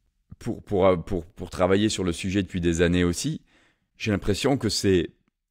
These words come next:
sûrement le contraire qui va se passer. <laughs> C'est-à-dire que les soldats qui vont rentrer vont dire, « On a, on n'est pas allé assez fort, on n'a pas fini le travail. » Mais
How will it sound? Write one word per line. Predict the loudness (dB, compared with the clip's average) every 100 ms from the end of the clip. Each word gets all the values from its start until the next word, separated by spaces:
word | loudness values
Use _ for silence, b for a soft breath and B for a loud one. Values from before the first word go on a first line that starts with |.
| _ -14
sûrement | -4 0
le | 0
contraire | 0 -4 0 2 2 0
qui | -6
va | -4
se | -2
passer. | -4 -2 -4 -6 -10
<laughs> | -18
C'est-à-dire | -14 -6 -4 -2 -2
que | -2
les | -2
soldats | -2 2 0
qui | 0
vont | -2 0
rentrer | -2 0 0 0 -2 B B
vont | -6 -4
dire, « | 0 2
On |
a, | 2 0
on | 0
n'est | -2
pas | 0 0
allé | 2
assez | 0 -2
fort, | 0 0
on | 0
n'a | -4
pas | -4
fini | -4 -4 -6
le | -4
travail. » | -2 0 2 0
Mais | -2